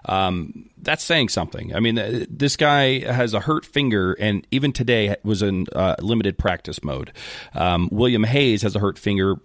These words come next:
practiced all day today. So, I mean, it's just those types of things where I, I, I don't know what William Hayes' finger injury is versus DeVante Parker's, but as you mentioned, at some point it happens so often that you become fatigued and you're like, "You know what? We can't rely on this guy." And I think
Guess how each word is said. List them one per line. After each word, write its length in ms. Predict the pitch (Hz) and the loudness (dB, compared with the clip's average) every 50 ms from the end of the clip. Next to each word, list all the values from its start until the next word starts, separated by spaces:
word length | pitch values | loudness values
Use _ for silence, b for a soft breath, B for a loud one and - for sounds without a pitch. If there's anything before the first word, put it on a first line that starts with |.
| _ _ _ _ _ - | _ _ _ _ _ -2
practiced 340 | 113 107 110 - 101 - | 0 0 -2 -4 -4 -2
all 120 | 85 98 98 | -2 0 0
day 140 | 90 85 80 | 0 -2 -4
today. 280 | - - - - - - - - B B B B B B | -4 -6 -6 -8 -8 -8 -12 -18 B B B B B B
So, 220 | B - 127 123 117 - | B 2 4 4 4 4
I 80 | 143 | 2
mean, 140 | 147 143 139 | 4 4 4
it's 100 | 135 - | 2 2
just 160 | - 160 - | 0 0 2
those 160 | - 147 147 | 2 2 2
types 240 | - 156 139 - - | 2 0 -2 -2 -4
of 80 | 117 - | -6 -2
things 280 | - 127 127 123 104 | 0 0 2 0 0
where 460 | 92 92 107 110 110 104 101 90 - - | 0 2 2 4 4 2 2 0 -2 -2
I, 520 | - - - - - - - - - - | -4 -4 -6 -8 -8 -8 -10 -12 -10 -4
I, 320 | - 123 131 131 131 135 139 | -2 0 2 4 4 4 4
I 20 | |
don't 100 | 135 135 | 4 2
know 100 | 131 131 | 2 2
what 120 | 123 120 117 | 2 2 2
William 240 | 120 123 120 113 | 2 2 4 4
Hayes' 400 | 113 113 123 123 117 110 110 107 - _ _ - - - - - - | 4 4 2 2 0 -2 -4 -10 -12 _ _ -20 -20 -20 -20 -14 -6
finger 240 | - 135 127 110 113 | -4 -2 0 2 2
injury 480 | 117 110 107 110 110 113 107 78 95 113 | 2 2 2 2 2 2 2 2 2 0
is 120 | 113 98 | 0 0
versus 300 | 90 104 107 - - 95 | -2 -2 -2 -2 -2 -4
DeVante 380 | - 95 104 101 101 - 90 - | -2 -2 -2 -2 -2 -2 -2 -2
Parker's, 460 | - 123 117 110 - 117 110 104 - | 0 0 -2 -2 -2 -2 -2 -2 -2
but 240 | - 104 98 90 - B B B B B B B - | 0 0 0 -2 -4 B B B B B B B -10
as 320 | - 98 78 80 117 120 113 | -8 -6 -4 -2 -2 0 0
you 120 | 127 131 | 2 2
mentioned, 420 | 113 101 98 90 - 87 82 85 - - | 2 2 0 0 -2 -2 -2 -2 -2 -4
at 100 | 110 - | -4 -2
some 240 | - 170 160 143 110 | 0 0 0 0 -2
point 380 | 104 127 139 131 113 113 - - _ - | -2 -2 0 0 0 -2 -4 -6 _ -4
it 140 | 113 104 | -4 -2
happens 380 | 101 107 117 113 - 113 104 - | 0 0 -2 -2 -2 -4 -6 -6
so 240 | - - 135 127 117 | -2 -2 0 2 2
often 300 | 113 113 - - 101 98 | 2 0 0 -2 -4 -4
that 100 | 87 65 | -2 -2
you 80 | 98 | -4
become 260 | 98 - - 113 104 95 | -4 -4 -2 -2 -2 -2
fatigued 640 | 92 - - 110 - - - - 117 110 107 101 | -4 -4 -4 -4 -4 -4 -2 0 2 2 2 0
and 100 | 104 90 | -2 -2
you're 120 | 95 95 90 | 0 0 0
like, 180 | 90 92 - | 0 -2 -2
"You 60 | - 117 | -2 -2
know 100 | 127 127 | 0 0
what? 240 | 135 135 131 - | 0 0 -2 -2
We 100 | - 120 | -4 -6
can't 300 | 120 - - 147 147 - | -6 -6 -6 -6 -4 -2
rely 320 | - 110 110 101 101 110 131 | -2 0 0 2 0 0 0
on 120 | 131 107 | 0 -2
this 160 | 85 78 - | -2 -2 -2
guy." 180 | - 80 78 82 | -2 -2 -2 0
And 120 | 82 82 | 0 0
I 40 | 101 | -2
think 240 | - - 143 135 | -2 -2 -4 -4